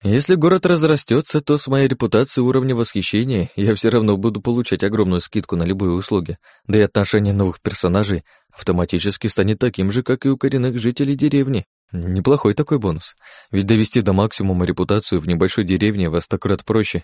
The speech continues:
чем в полноценном городе. Даже не знаю, возможно ли добиться восхищения в Катаре.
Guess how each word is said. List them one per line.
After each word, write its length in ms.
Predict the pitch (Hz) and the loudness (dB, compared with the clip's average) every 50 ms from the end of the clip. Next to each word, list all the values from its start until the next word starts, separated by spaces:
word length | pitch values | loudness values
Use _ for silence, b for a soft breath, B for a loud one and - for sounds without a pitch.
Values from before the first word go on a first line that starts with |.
| - | -8
чем 200 | _ - 107 92 | _ -4 -4 -4
в 80 | - - | -4 -2
полноценном 580 | - 98 98 95 92 - - 92 92 95 95 90 | -2 0 0 2 0 0 -2 -2 -2 -2 -2 -2
городе. 380 | 85 90 87 82 78 78 - - _ _ _ _ _ _ _ _ | -2 -2 -2 -4 -4 -6 -10 -14 _ _ _ _ _ _ _ _
Даже 280 | _ 120 170 185 170 180 | _ 2 4 4 4 4
не 100 | 180 185 | 4 4
знаю, 340 | 180 160 180 180 143 110 90 | 2 2 2 4 4 4 4
возможно 380 | 90 104 113 147 156 147 127 | 2 2 2 2 2 2 2
ли 140 | 135 123 120 | 2 0 2
добиться 400 | 104 107 101 110 135 139 - 113 | 2 2 2 2 -2 -2 -2 -2
восхищения 560 | 95 95 90 - - 92 - 131 123 98 87 | 0 0 -2 -2 -6 -4 -2 -2 0 0 -2
в 80 | 85 - | -2 -2
Катаре. 440 | - 113 - - 104 82 - - | -2 -2 0 0 -2 -2 -2 -6